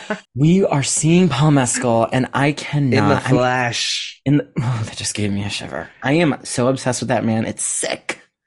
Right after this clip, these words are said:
Speaker 2: It's
Speaker 1: It's,
Speaker 2: sick.
Speaker 1: it's, no, it's wor-, he's worthy of your obsession.
Speaker 2: Oh my God. I am just addicted.
Speaker 1: He's seemingly non-problematic.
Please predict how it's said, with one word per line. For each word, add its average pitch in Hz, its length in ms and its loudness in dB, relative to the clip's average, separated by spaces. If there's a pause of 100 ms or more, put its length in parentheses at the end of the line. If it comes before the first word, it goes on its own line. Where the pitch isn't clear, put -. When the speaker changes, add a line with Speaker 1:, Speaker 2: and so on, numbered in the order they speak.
(100)
Speaker 2:
It's - 160 -4
Speaker 1:
It's, 165 120 0
Speaker 2:
sick. 294 320 0
Speaker 1:
it's, - 100 -6
no, 190 160 2
it's - 160 0
wor-, 127 240 0
he's 143 260 -2
worthy 120 460 0
of 104 80 -2
your 101 120 -2
obsession. - 520 -6
Speaker 2:
Oh 151 280 2
my 107 120 -2
God. 107 260 0
I 123 120 0
am 123 180 2
just 120 180 -2
addicted. 113 340 0
Speaker 1:
He's 123 100 0
seemingly 170 420 0
non-problematic. 147 1200 -2